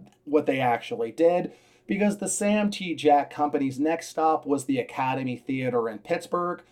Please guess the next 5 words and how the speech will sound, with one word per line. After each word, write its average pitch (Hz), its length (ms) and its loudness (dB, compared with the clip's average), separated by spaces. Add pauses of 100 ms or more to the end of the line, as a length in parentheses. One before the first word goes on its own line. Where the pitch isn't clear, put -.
(280)
on 139 360 4
March 123 360 0
thirteenth, 120 560 -6
nineteen 113 480 -10
ten. 185 400 0